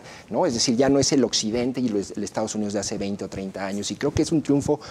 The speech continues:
en, a todas luces de, de Putin después de, de, este, de esta, eh,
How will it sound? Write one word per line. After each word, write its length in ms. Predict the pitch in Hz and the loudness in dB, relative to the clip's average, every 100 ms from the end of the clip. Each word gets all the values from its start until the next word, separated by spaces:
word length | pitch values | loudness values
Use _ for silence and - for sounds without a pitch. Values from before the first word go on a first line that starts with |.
| - | -12
en, 160 | - 98 | -6 -6
a 100 | - | -4
todas 300 | 107 113 123 | 0 2 4
luces 360 | 120 117 - 110 | 2 0 -2 -2
de, 160 | 101 92 | -4 -4
de 100 | 95 | -8
Putin 380 | - 110 - 113 | -6 -8 -4 -4
después 360 | 165 - 101 | -6 -6 -6
de, 160 | 98 95 - - | -4 -6 -8 -14
de, 100 | - | -10
este, 460 | 92 90 101 92 85 - | -8 -6 -4 -4 -6 -6
de 100 | 98 | -8
esta, 580 | - 117 107 95 85 80 - - - | -6 -6 -6 -6 -10 -6 -6 -6 -8
eh, 300 | 78 78 58 | -6 -4 -6